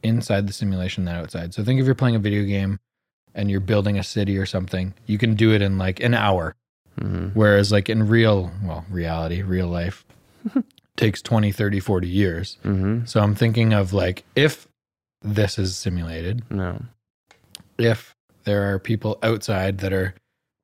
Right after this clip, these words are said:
Speaker 1: simulating us, maybe there are, like, hundreds, thousands of different simulations that are happening all at the same time that we think we're involved in c-, because we're in them.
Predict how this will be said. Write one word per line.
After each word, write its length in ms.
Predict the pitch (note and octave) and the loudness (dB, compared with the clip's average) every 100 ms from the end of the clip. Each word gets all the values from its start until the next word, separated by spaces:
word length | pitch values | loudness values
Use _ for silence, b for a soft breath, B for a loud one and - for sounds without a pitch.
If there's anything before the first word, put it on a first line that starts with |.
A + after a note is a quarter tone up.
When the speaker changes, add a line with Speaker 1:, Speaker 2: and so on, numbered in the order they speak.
| _ | _
Speaker 1:
simulating 680 | - C3 B2 A2 G#2 G2+ G2+ - | -2 2 4 4 4 2 0 2
us, 380 | G2+ G#2+ - - | 2 2 -2 -4
maybe 380 | A2 B2 C3 C#3 | 2 4 8 8
there 420 | A#2+ A2+ A2 A2 _ _ - | 6 6 4 2 _ _ 0
are, 340 | - G#2 G2+ | 2 4 4
like, 300 | G2+ G2 G2 | 4 2 -2
hundreds, 520 | - A#2+ A2+ A2 G#2 | 0 0 4 2 0
thousands 580 | - G#2 G2+ G2+ G2+ G2+ | -2 0 0 2 0 0
of 240 | G2+ G2 | -2 -4
different 400 | G2+ G#2 A2+ A2 | -4 0 0 0
simulations 680 | - G#2+ G2 G2 G2+ C3+ D#3 | 0 0 2 0 2 2 4
that 100 | B2 | 2
are 60 | G2+ | 2
happening 380 | G2 G2+ G#2+ G#2 | 2 2 0 0
all 200 | G2 G2 | 0 -2
at 60 | |
the 60 | F2+ | -2
same 220 | G2+ F#2+ | -2 -2
time 380 | - G2 B2+ D#3+ b b A#2+ | -2 0 0 0 b b 0
that 140 | A#2 | 4
we 120 | B2 | 4
think 340 | A#2+ C3+ D3 C#3 | 4 2 4 6
we're 140 | B2+ | 6
involved 420 | A2+ G2+ G2 F#2+ | 6 4 2 0
in 240 | F#2+ B2+ D3 | 0 -2 -2
c-, 60 | - | -4
because 360 | G2 G2+ A#2 G2+ | -2 0 0 0
we're 80 | G2+ | -2
in 220 | A2+ G#2+ | 0 2
them. 220 | F#2+ | 0